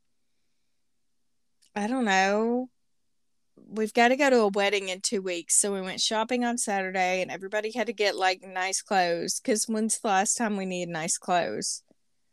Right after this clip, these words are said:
It's been forever. I mean, like, I'd buy a few summer dresses here and there for church, but it was like, "Okay, well, <laughs> those don't fit. So what are we gonna do about this <laughs> situation?"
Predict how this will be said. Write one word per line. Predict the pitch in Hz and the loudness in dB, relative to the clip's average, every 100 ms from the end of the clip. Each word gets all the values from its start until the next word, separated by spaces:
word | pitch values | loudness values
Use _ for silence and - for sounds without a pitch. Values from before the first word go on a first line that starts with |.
| _ _ _ _ _ - | _ _ _ _ _ -6
It's | 196 | -4
been | - 226 | 2 2
forever. | 240 196 190 202 151 117 - | 4 6 8 6 2 0 2
I | |
mean, | 214 220 | 4 4
like, | 220 214 - | 4 2 2
I'd | 240 247 | -2 0
buy | 302 254 | 2 2
a | |
few | 247 214 226 | 2 -2 2
summer | - 233 208 190 | 4 4 2 -4
dresses | 196 185 185 - 196 - | -4 -2 0 0 -2 -2
here | 240 196 | -2 -2
and | 190 | -4
there | 190 | -6
for | 185 190 | -6 -6
church, | - 196 170 214 - - | -4 -2 -2 -4 -6 -6
but | 196 | -6
it | 175 | -4
was | 190 | -4
like, | 190 175 | -4 -4
"Okay, | - 208 185 117 196 - | -6 -4 -4 -4 -6 -6
well, | 185 117 196 _ - | -4 -4 -8 _ -14
<laughs> | - - 240 - _ 208 | -10 -8 -10 -12 _ -6
those | 190 247 277 302 - | 6 8 8 6 8
don't | 196 180 - | 8 6 4
fit. | - 180 175 175 | 6 8 8 8
So | - - 247 | 6 8 8
what | 247 294 330 | 8 4 2
are | |
we | 330 339 | -2 -2
gonna | 262 262 254 | 0 0 0
do | 208 208 | 0 -2
about | 202 208 196 - | -2 -2 -4 -2
this | 240 | 0
<laughs> | |
situation?" | - 277 - - 240 - 202 - - 247 | 2 2 -2 -4 -4 -2 -4 -6 -8 -10